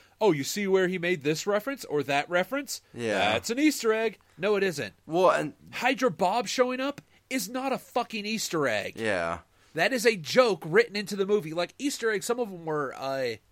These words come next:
Speaker 1: there was a, uh, a Parker Way or something like that on the interstate.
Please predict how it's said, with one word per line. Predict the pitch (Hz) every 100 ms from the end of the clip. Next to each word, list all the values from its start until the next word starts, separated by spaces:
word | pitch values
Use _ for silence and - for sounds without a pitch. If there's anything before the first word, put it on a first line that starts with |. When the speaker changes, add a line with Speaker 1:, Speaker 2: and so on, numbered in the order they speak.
| 123
Speaker 1:
there | 175 190
was | 190 160
a, | 180 170 165 160 -
uh, | 156 151 147 143 127 - - -
a | 165 160
Parker | 220 214 208 196
Way | 160 147 120 95 95 - _ _ _ -
or | 143
something | 165 131 131
like | 113 110
that | 113 101 92 - _ _ _ _
on | 139 151
the | 147 147 -
interstate. | 165 120 - - 101 -